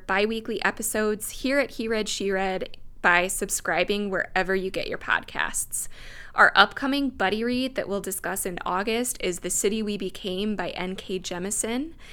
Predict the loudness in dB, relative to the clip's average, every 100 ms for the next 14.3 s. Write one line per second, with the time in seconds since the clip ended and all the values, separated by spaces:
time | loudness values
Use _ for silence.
0 | -16 -16 -12 0 4 6 6 2 -4 -4
1 | 2 4 4 2 4 4 4 2 2 2
2 | 2 2 2 2 0 -2 -2 -2 -6 -4
3 | -2 -2 -2 -2 -2 -4 -4 -4 -4 -4
4 | -2 -2 -2 0 0 0 -2 -4 -4 -4
5 | -4 -6 -4 -4 -4 -2 0 0 2 8
6 | 10 10 2 -4 -2 -2 -2 -2 0 0
7 | 0 0 -2 -4 -4 -4 -4 -4 -2 0
8 | 0 0 2 2 2 -2 -8 -16 -16 -16
9 | -6 -2 0 0 2 2 4 4 2 2
10 | -2 -4 0 2 2 2 0 -2 -2 -2
11 | -2 -4 -2 0 0 -2 -2 -2 0 -2
12 | -2 -4 -2 0 0 -2 -4 -2 0 2
13 | 0 2 0 0 -2 0 0 0 2 2
14 | 2 0